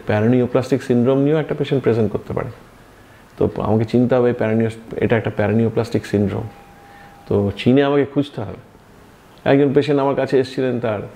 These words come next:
দেখলাম বারে বারে ক্লট হচ্ছে পায়ের মধ্যে,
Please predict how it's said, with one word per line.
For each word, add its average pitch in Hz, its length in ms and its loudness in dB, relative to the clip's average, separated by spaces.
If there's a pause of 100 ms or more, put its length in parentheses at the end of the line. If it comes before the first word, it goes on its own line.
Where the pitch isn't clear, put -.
(320)
দেখলাম 117 400 2 (400)
বারে 127 260 4
বারে 123 180 2
ক্লট 120 360 0
হচ্ছে 95 220 -6
পায়ের 98 320 -8
মধ্যে, 92 320 -8